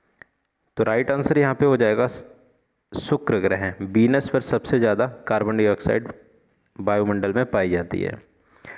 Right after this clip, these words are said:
Next question देखते हैं, पृथ्वी दिवस किस दिन मनाया जाता है? बहुत ही important question है, अट्ठाईस जून, बाईस अप्रैल, पाँच जून या चार अप्रैल? तो right answer यहाँ पे हो जाएगा बाईस अप्रैल। बाईस अप्रैल को पृथ्वी दिवस, अर्थ डे मनाया जाता है।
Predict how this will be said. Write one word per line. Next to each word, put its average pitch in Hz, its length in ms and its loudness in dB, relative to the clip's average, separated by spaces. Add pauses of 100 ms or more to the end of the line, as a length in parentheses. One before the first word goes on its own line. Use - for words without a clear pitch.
(260)
Next 127 240 -4
question 151 240 2
देखते 139 260 0
हैं, 147 120 0 (100)
पृथ्वी 135 400 2
दिवस 101 460 0
किस 143 220 0
दिन 123 160 2
मनाया 104 360 0
जाता 95 340 0
है? 98 240 -4 (340)
बहुत 120 260 0
ही 131 40 4
important 120 480 -2
question 120 340 0
है, 135 100 -2
अट्ठाईस 120 580 -4
जून, 123 260 4
बाईस 107 340 0
अप्रैल, 104 340 0 (160)
पाँच 120 320 -2
जून 104 240 2
या 120 80 2
चार 98 300 0
अप्रैल? - 360 -4 (600)
तो 117 80 -2
right 120 260 0
answer 143 260 2
यहाँ 131 140 0
पे 127 100 -2
हो 131 100 2
जाएगा 113 260 2
बाईस 110 440 0
अप्रैल। - 300 -2 (120)
बाईस 110 420 0
अप्रैल 110 340 0
को 120 180 0
पृथ्वी 110 520 0
दिवस, 101 400 -2 (300)
अर्थ 107 280 -4
डे 123 220 0 (160)
मनाया 95 260 0
जाता - 300 -4
है। 50 100 -4